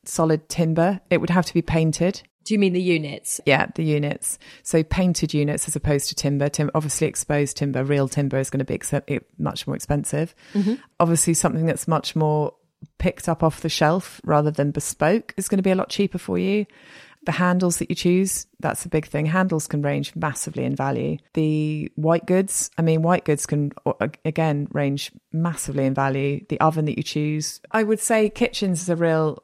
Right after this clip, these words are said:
Speaker 1: <sighs> you need to get, you need to just get some quotes in, 'cause I think sometimes people are really shocked at actually how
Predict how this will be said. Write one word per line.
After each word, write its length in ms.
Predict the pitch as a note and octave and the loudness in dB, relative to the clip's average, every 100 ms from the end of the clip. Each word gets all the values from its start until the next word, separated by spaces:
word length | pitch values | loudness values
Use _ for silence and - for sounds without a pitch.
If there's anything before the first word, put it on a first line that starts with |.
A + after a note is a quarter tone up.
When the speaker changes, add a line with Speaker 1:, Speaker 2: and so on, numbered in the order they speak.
| - | -18
Speaker 1:
<sighs> 1080 | - - - _ _ _ _ _ _ _ | -20 -20 -20 _ _ _ _ _ _ _
you 320 | - - E3+ E3+ | -16 -6 -2 0
need 180 | E3+ D#3+ | 0 -2
to 100 | E3 | 0
get, 300 | D3 B2+ - | 0 0 -4
you 140 | - D#3+ | -4 -2
need 140 | D3 | -2
to 120 | - | -4
just 200 | C3+ C#3+ | -6 -4
get 140 | - - | -4 -6
some 140 | - | -8
quotes 360 | - C#3+ - - | -4 -4 -4 -6
in, 120 | C3+ | -6
'cause 120 | - | -4
I 60 | D3 | -4
think 220 | - - | -4 -4
sometimes 380 | - D3+ D#3+ D3+ | -2 -2 -4 -4
people 240 | D3 - | -6 -4
are 40 | D3 | -2
really 160 | C#3 | -2
shocked 380 | C#3+ D#3 - - | -4 -4 -6 -6
at 60 | - | -6
actually 280 | - - D3+ | -6 -6 -4
how 260 | D3 C#3 | -2 -4